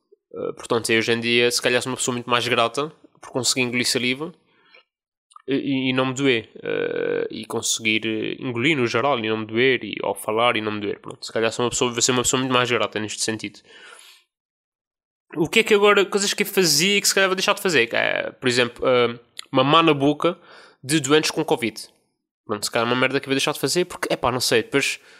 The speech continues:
um gajo ainda apanha, né? Se calhar até foi assim que a gente apanhou cá em casa, não sei. Ah, tenho de perguntar o que é que o meu colega de casa andou a fazer nas bocas dos, dos nossos doentes. Mas, eh, mas já, se calhar é melhor não. Do género,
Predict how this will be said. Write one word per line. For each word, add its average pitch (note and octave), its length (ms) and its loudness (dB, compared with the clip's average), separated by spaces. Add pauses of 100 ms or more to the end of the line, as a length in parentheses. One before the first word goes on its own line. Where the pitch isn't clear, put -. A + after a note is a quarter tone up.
(200)
um C3+ 100 0
gajo C3 180 0
ainda A#2+ 140 0
apanha, B2 440 0
né? B2+ 180 0 (720)
Se - 120 -6
calhar C3+ 180 2
até D#3+ 160 0
foi E3 160 0
assim D3+ 200 -2
que A#2+ 100 -2
a - 20 -6
gente A#2+ 200 -8
apanhou A#2 240 0
cá A2+ 100 -2
em A2 60 -6
casa, - 340 -6
não A2 120 -6
sei. G#2 360 -2
Ah, - 380 -4
tenho A#2 160 -4
de - 60 -16
perguntar A#2+ 240 -2
o - 20 -2
que A#2+ 80 -8
é A2+ 40 -6
que - 100 -10
o - 20 -2
meu A2+ 180 0
colega A2 240 -2
de - 60 -20
casa A2 220 -6
andou A2 120 -2
a - 20 -14
fazer A2 340 -2
nas A2+ 160 -2
bocas A2+ 360 -4
dos, - 220 -10
dos A#2 280 -12
nossos A2+ 240 -2
doentes. G2+ 360 -6
Mas, B2+ 300 0
eh, B2 280 2 (480)
mas C#3 140 2
já, G#2+ 160 2
se - 100 -4
calhar B2+ 540 0 (300)
é A#2 100 -4
melhor A2+ 400 0
não. G#2+ 280 -6 (1400)
Do F3+ 140 2
género, C#3+ 320 2